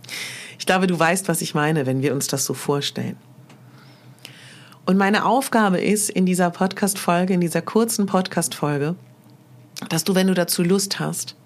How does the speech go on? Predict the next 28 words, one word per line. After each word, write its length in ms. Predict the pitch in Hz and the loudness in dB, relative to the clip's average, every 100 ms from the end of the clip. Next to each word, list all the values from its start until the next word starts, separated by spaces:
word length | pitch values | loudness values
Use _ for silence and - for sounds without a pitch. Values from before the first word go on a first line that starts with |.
| - - - - - - - - | -20 -20 -20 -20 -20 -20 -12 -2
nach 160 | 220 247 | 0 2
der 160 | 262 | 0
Folge 400 | 226 196 190 190 | 2 2 2 0
oder 240 | 190 165 156 | 0 0 2
während 300 | 190 202 190 | 2 2 0
du 60 | |
diese 240 | 175 170 170 | -2 -2 -2
Folge 440 | - 165 175 165 | 0 0 0 -2
hörst, 420 | 151 139 156 - | -2 -4 -6 -4
mal 140 | 160 156 | -2 0
zu 100 | 156 | 0
deinem 220 | 165 151 | -2 -2
Kleiderschrank 760 | - 170 160 156 - 135 131 | -2 2 2 2 0 -2 -4
zu 140 | - - | -4 -6
gehen 340 | - - 139 180 - - - - - - - - - - - - - - - - | -8 -8 -8 -8 -18 -20 -20 -20 -20 -20 -20 -20 -20 -20 -20 -20 -20 -20 -12 -2
und 200 | 185 190 | 0 2
dir 360 | 202 208 202 202 - - - | 2 2 0 -6 -20 -20 -14
fünf 580 | - - 294 359 - - | -6 0 2 2 -4 -4
Outfits 600 | 185 196 208 - 151 - | 0 0 -2 -4 -4 -4
raussuchst. 720 | 143 139 - - - - - - - | -2 -2 -2 -4 -6 -6 -8 -12 -6
Das 180 | - - | -2 0
hat 160 | 185 | 2
den 240 | 190 175 175 | 2 2 2
Hintergrund 640 | 175 208 220 185 - 180 | 4 4 4 2 0 -2
von 180 | 180 170 | 0 2
Montag 460 | 170 185 185 170 - | 4 4 2 -2 -2
bis 160 | 143 | -6
Freitag. 540 | - 127 131 - 127 | -2 0 0 -2 -8